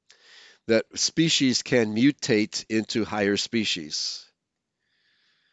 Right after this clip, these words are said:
That's a speculation. A theory must be based on physical evidence. And there's no physical evidence that one species has ever,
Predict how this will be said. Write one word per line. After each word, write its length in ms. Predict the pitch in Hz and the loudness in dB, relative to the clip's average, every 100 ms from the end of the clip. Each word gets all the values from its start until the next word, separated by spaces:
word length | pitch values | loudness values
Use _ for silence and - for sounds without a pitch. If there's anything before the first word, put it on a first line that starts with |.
| _ _ _ _ _ _ _ - | _ _ _ _ _ _ _ -14
That's 280 | - 123 135 | 0 2 4
a 40 | 131 | 2
speculation. 1000 | - 135 - 131 123 123 - 120 110 - - - _ - | 2 2 2 2 4 4 2 -2 -4 -14 -20 -20 _ -4
A 80 | 107 | -4
theory 600 | - 190 269 254 156 139 | 2 6 8 10 10 8
must 480 | 123 151 165 - - - _ - | 6 4 4 0 -8 -16 _ 0
be 100 | 127 | 0
based 540 | 101 156 170 143 - - | 4 6 8 6 0 0
on 480 | 151 190 147 135 - _ _ | 2 4 4 2 0 _ _
physical 480 | - 165 139 139 143 | 2 4 4 4 6
evidence. 680 | 220 196 123 80 - - - _ _ _ _ _ _ _ _ _ _ _ _ _ _ _ _ _ _ _ - | 8 6 4 2 0 -2 -8 _ _ _ _ _ _ _ _ _ _ _ _ _ _ _ _ _ _ _ -8
And 120 | 113 113 | -2 0
there's 180 | 113 | 2
no 140 | 113 156 | 4 4
physical 480 | - 131 120 117 101 | 4 0 0 -4 -2
evidence 540 | 131 120 101 101 - | -2 0 -2 0 -2
that 180 | 107 85 | -2 -4
one 240 | 104 107 | -2 -4
species 520 | - - 107 - 98 | -4 -4 -4 -4 -4
has 140 | 95 92 | -4 -4
ever, 300 | 110 104 98 | -4 -4 -6